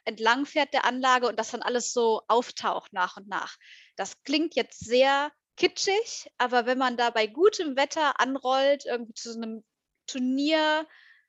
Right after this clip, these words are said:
mitten im Sommer und dann ist da alles irgendwie aufgebaut und man kann da ankommen. Es ist halt eine wirklich traumhafte Anlage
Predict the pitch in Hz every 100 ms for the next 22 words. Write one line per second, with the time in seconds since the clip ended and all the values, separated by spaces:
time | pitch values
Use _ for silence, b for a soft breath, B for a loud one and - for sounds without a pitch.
0 | _ 277 302 - 262 254 254 240 247 247
1 | 233 233 247 - 226 240 240 - 247 -
2 | 220 240 226 247 - 247 - 226 214 208
3 | 208 208 214 - 214 208 B B B -
4 | 226 254 254 - 233 254 247 214 208 202
5 | - 202 226 - 208 208 190 226 233 214
6 | - - 214 277 254 233 - - 226 233
7 | 208 208 214 196